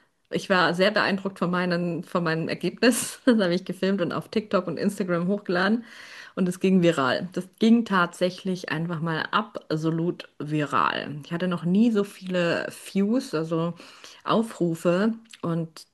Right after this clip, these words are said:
die dieses Video einfach auch durchgeschaut haben. Ich habe einmal ein Video hochgeladen, wo ich einfach nur diese essbare Seite, Seide mir anschaue und, äh, sie in der Hand halte und damit vor der Kamera wuschel.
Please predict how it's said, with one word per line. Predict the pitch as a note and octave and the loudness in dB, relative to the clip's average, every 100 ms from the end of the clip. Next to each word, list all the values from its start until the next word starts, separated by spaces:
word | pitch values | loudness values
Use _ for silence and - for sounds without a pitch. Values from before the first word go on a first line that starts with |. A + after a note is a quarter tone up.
| - | -4
die | F#3 | -2
dieses | F3 F3+ E3+ F3 | 2 0 0 4
Video | F#3 A3 G3 E3 | 6 8 8 6
einfach | B2 F3 | 2 0
auch | - | -4
durchgeschaut | - G#3+ A#3 - G3+ - C3 C3+ | -2 2 2 2 0 0 0 0
haben. | D#3 C3+ B2+ | -4 -6 -6
Ich | - | -4
habe | E3 | -4
einmal | - E3+ G3+ G#3+ - | -2 0 2 2 0
ein | F#3 | -2
Video | F3+ G3+ A3 G#3 | 0 2 2 2
hochgeladen, | G#3+ G#3+ G#3+ G3 F#3+ G3+ G#3+ - - | 0 -2 -2 0 0 -2 -4 -12 -6
wo | F3 | -2
ich | F3+ | 0
einfach | E3+ G3 | 0 2
nur | G3 | 0
diese | F#3 F3+ - | 0 0 -2
essbare | G3 - F#3 E3+ | -2 -2 -2 0
Seite, | D#3+ F3+ G#3 A#3 A3+ A3+ F#3+ | 2 0 0 -2 -2 -6 0
Seide | G3+ G#3 A3 A#3+ C4 C4 | 4 6 6 6 4 0
mir | G3 G#3 | -2 0
anschaue | - G#3 A3+ A#3 A#3 B3+ | 0 0 -2 -2 0 0
und, | A3 F3+ - - | 0 -2 -6 -4
äh, | F3 E3+ - F#2+ C#2+ C#2+ G2+ | -2 -2 -6 -10 -14 -16 -10
sie | F3+ G3+ | 0 2
in | F#3 | 4
der | E3+ | 4
Hand | F3 B3 A3 | 4 4 4
halte | A3 A#3+ B3 | 2 2 0
und | A#2 F#3+ | 0 0
damit | F#3 F#3 F3+ | 0 -2 0
vor | F#3 | 2
der | E3 | 2
Kamera | E3 F#3 F3 F#3 G3+ G3 | 0 -2 0 2 2 0
wuschel. | A#3+ - D4 | 0 0 0